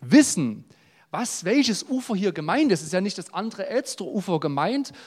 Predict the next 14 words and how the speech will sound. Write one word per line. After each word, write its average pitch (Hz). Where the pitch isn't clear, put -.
sondern 233
von 190
einer, 175
von 180
einem 165
Gewässer, 208
was 180
vielleicht 170
uns 185
nicht 185
so 170
ganz 262
bekannt 190
ist, -